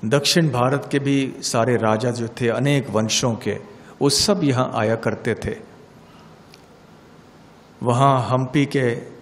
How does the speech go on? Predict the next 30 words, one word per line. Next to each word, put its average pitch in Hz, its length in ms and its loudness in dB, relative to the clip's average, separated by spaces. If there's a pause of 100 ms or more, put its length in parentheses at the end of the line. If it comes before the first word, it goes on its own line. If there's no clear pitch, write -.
(360)
कृष्णदेव 127 600 2
राय, 110 340 4 (500)
उन्होंने 156 360 4
भी 170 120 4
बहुत 147 640 -2
दान 113 420 0
किया 107 280 0
यहाँ 98 320 0
पे, 95 240 -8 (680)
इस 113 220 -4
मंदिर 104 320 2
में। 90 200 -4 (1000)
देखिए, 147 680 2 (560)
धर्म 123 520 2
और 139 240 0
धार्मिक 113 520 -2
स्थानों 123 480 -2
की 131 180 -4
रक्षा 120 760 -4
सही 127 300 -4
तरह 135 260 -2
से 127 160 -4
होनी 123 380 0
है 110 460 0 (420)
तो 131 100 4
राजकीय 123 580 4
आश्रय 123 480 0
होना 113 260 0
आवश्यक 101 580 -2
है। 95 300 -6